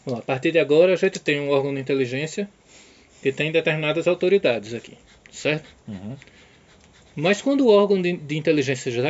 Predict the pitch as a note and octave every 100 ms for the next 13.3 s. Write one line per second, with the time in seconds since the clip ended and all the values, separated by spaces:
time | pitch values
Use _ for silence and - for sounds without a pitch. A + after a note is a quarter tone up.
0 | F3 F3 C#3 E3 G3 C#3 - D3+ D3+ -
1 | - - C#3+ - A2+ A#2 - _ _ _
2 | _ _ - D3 D#3 G#3 A3 E3+ E3+ G3+
3 | F3+ - E3 - D3 D3 C3+ - C#3+ C3+
4 | C3 C3 B2 B2+ A#2+ D3+ C#3+ C3+ C3 -
5 | A2+ C3 - _ - - - - - -
6 | - - - - - - _ - D#3+ -
7 | - C4+ D4 A#3 - F3+ E3 D#3 - C3+
8 | C#3+ A#2+ A#2+ A#2+ A#2+ F#3+ G3+ D#3 - C3+
9 | B2+ B2+ B2+ A2+ B2+ B2+ F3 A3 A#3+ -
10 | C3+ G3 _ _ _ _ _ _ _ _
11 | _ _ _ _ _ _ _ _ _ _
12 | D#3 C3 C3+ - - D3 D3+ D#3+ G3 -
13 | D#3+ F#3+ A#3+